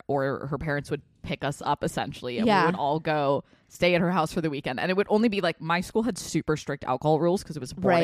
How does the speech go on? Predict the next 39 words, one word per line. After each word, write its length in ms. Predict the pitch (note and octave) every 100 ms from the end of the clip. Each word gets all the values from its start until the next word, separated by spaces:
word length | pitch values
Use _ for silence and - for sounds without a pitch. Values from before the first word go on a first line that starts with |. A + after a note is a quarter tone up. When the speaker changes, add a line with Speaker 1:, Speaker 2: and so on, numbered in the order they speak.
| F3
Speaker 2:
Right. 60 |
Speaker 1:
school. 460 | - A#3+ C4 D4 D#4+ - - -
But 120 | G3+
even 200 | B3+ D#4+
if 100 | F4+
you 60 | B3
were, 80 | A3+
like, 140 | F#3+ -
off 280 | D3+ F#3
campus 360 | - D#3+ F#3 F3
with 120 | D3
parents' 300 | - C#3+ D3
permission, 320 | - C3+ C#3
you 60 | D3+
could 120 | C#3+
get 140 | C#3+ C3+
in 60 |
trouble. 240 | - C#3 D3
Like, 180 | D#3 D3+
I, 120 | - - -
se-, 220 | - G3+
my 200 | G3+ G#3
senior 320 | C4 C4+ B3+
year, 220 | F3+ D#3+ F#3
they 120 | F#3
gave 180 | D3 D3+
us 80 | D#3+
a 80 |
whole 160 | D#3 D3+
speech, 440 | - D3+ D3 G3 - - -
and 180 | - G3
one 100 | G3
of 140 | F#3+
the 80 | F3
things 260 | - E3+ F3
they 140 | F3
said 480 | F3 E3 D#3+ F3 -
was, 160 | F3 E3
like, 260 | D3 -